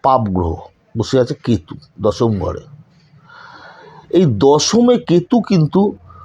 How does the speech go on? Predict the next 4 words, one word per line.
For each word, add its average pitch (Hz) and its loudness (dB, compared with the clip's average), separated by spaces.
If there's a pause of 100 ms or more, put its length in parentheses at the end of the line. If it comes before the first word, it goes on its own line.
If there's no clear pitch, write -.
(540)
দশমকে 208 2 (100)
বলা 151 2
হয় 165 2 (100)
রাজপদ। 127 0